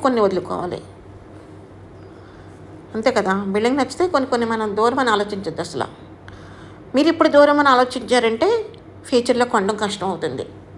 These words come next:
ఇంకా పెరిగే ఛాన్స్ ఉంది తప్ప తగ్గే ఛాన్స్ అయితే లేదు. దూరమా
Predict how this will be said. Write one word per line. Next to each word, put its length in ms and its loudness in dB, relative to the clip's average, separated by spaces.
ఇంకా 220 2
పెరిగే 240 4
ఛాన్స్ 300 2
ఉంది 160 0
తప్ప 160 -2
తగ్గే 240 2
ఛాన్స్ 280 2
అయితే 120 -4
లేదు. 180 -4
దూరమా 400 0